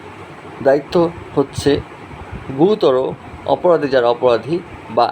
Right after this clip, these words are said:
আওয়ামী ফ্যাসিস্ট সরকারের আমলে যারা যোগ্যতা ছাড়াই শুধু দলীয় পরিচয়ে চাকরি প্রাপ্ত হয়েছেন বা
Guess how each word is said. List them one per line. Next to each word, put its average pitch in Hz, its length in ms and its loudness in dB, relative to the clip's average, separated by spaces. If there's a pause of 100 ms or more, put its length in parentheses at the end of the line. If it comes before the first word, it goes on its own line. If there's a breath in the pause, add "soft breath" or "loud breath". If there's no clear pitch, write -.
আওয়ামী 160 360 4
ফ্যাসিস্ট 160 360 -4
সরকারের 170 320 4
আমলে 123 260 0
যারা 117 300 4 (520)
যোগ্যতা 170 460 4
ছাড়াই 139 400 -2 (280)
শুধু 175 160 6 (100)
দলীয় 170 380 4
পরিচয়ে 170 520 4 (1160)
চাকরি 156 520 2 (840)
প্রাপ্ত - 340 0
হয়েছেন 123 400 2 (420)
বা 113 100 4